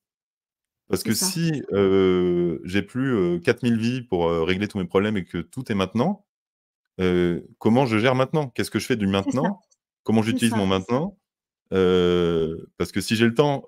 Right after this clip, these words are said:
Speaker 1: heu, et si j'ai pas le temps, <laughs> c'est, c'est pas la même vie que j'ai, en fait.
Speaker 2: Ouais, c'est
Speaker 1: Mmh.
Speaker 2: ça, c'est ça. C'est ça et donc on peut plus se, s'abriter derrière : « Ah beh, si j'ai ça, c'est à cause des vies antérieures » et cetera. Non, ça marche plus ça.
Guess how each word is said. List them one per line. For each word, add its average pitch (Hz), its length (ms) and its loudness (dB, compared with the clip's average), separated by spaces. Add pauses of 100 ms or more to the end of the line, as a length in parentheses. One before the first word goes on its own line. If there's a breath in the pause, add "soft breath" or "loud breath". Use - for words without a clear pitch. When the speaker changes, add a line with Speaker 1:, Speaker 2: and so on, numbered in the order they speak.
(120)
Speaker 1:
heu, 87 680 0
et 95 100 -4
si - 180 -8
j'ai 101 120 2
pas 95 100 6
le 90 80 0
temps, 170 160 0
<laughs> - 20 -8
c'est, - 140 -12 (120)
c'est 95 160 -8
pas 120 80 2
la 107 80 4
même 101 180 4
vie 127 120 -4
que 151 60 -10
j'ai, 123 140 0
en 90 100 -4
fait. 95 160 -16 (840)
Speaker 2:
Ouais, 214 220 -6
c'est - 140 -10
Speaker 1:
Mmh. - 0 -
Speaker 2:
ça, 208 280 -8 (380)
c'est 226 120 -12
ça. 196 260 -8 (340 loud breath)
C'est 240 120 0
ça 240 240 4
et 220 60 4
donc 247 180 2
on 247 60 2
peut 240 140 0
plus 285 220 0
se, - 80 0 (180)
s'abriter 254 560 2
derrière : « 226 540 2
Ah 220 100 2
beh, 226 220 2 (220 loud breath)
si - 240 2
j'ai 254 140 6
ça, 247 320 4
c'est 240 120 0
à 202 60 2
cause 220 240 0
des 202 120 4
vies 214 220 0
antérieures » 208 720 2
et 175 60 -4
cetera. 190 380 -2
Non, 175 120 -2
ça 196 120 -2
marche 190 220 -2
plus 160 120 -14
ça. - 240 -14